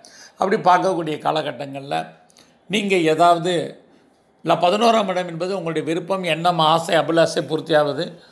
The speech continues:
ஒரு பக்கம் உங்களுக்கு விரயங்கள் இருந்தா கூட, இன்னொரு பக்கம் உங்களுடைய ஆசைகள் பூர்த்தியாவதற்கான வாய்ப்புகள் நெ-,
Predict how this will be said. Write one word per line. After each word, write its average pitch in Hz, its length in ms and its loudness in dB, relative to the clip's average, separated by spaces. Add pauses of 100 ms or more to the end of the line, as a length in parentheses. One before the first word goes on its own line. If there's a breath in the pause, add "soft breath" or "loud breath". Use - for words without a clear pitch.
(240 loud breath)
ஒரு 147 140 2
பக்கம் 185 340 2 (120)
உங்களுக்கு 160 360 -4
விரயங்கள் 165 500 0
இருந்தா 151 260 -4
கூட, 165 200 -4
இன்னொரு 170 340 -2
பக்கம் 160 280 0
உங்களுடைய 143 760 0
ஆசைகள் 165 540 0
பூர்த்தியாவதற்கான 151 720 0
வாய்ப்புகள் 156 520 -4
நெ-, 135 200 -6